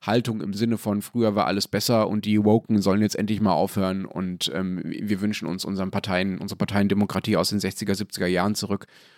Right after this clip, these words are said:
Und dieses Internet ist irgendwie gefährlich und macht alles kaputt und k-, mit Klima ist schlimm, aber na, können wir auch nichts mehr ändern. Also so eine Art von Motivgemengelage kommt natürlich in gewissen Generationen häufiger vor, die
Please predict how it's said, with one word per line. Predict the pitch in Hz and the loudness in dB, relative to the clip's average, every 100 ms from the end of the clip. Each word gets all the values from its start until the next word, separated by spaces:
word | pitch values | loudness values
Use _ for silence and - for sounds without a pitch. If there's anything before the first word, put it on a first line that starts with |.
| _ - | _ -6
Und | 98 | 0
dieses | 104 101 | 2 2
Internet | 107 104 95 | 2 4 2
ist | 101 | 0
irgendwie | 82 101 101 101 98 98 | -2 -2 2 2 2 0
gefährlich | 104 95 98 104 | -2 0 0 0
und | 87 98 | -4 -6
macht | 95 - | -8 -8
alles | 101 - | -8 -8
kaputt | 98 - 107 - | -8 -6 -6 -8
und | - 92 92 92 - - - - 107 - | -10 -8 -8 -10 -14 -18 -20 -20 -20 -10
k-, | 104 - | -8 0
mit | 110 101 - | 0 0 0
Klima | 110 104 | 2 2
ist | - - | 0 0
schlimm, | 110 110 | 2 4
aber | - 95 98 95 | 2 2 2 2
na, | 98 98 | 2 0
können | - 104 | 0 0
wir | 87 | 0
auch | |
nichts | 101 - | 0 -2
mehr | 78 | -2
ändern. | 104 98 98 | 0 0 0
Also | 104 101 | -2 0
so | 117 | 4
eine | 123 - | 4 4
Art | 98 117 - | 2 2 0
von | - 110 107 104 - - | 2 4 4 0 -4 -4
Motivgemengelage | 110 110 - - - 110 104 110 101 95 95 104 101 | 0 0 2 2 4 4 6 6 6 4 2 2 0
kommt | - 117 - | 0 -4 -4
natürlich | 98 117 104 | -4 0 -2
in | 104 | -2
gewissen | 101 101 - 104 | -6 -6 -4 -2
Generationen | 104 101 95 107 104 95 | -2 -2 -2 0 0 0
häufiger | 107 107 95 90 | -2 -2 -2 -4
vor, | - 98 95 98 | -2 2 2 2
die | 92 95 95 | -4 -6 -8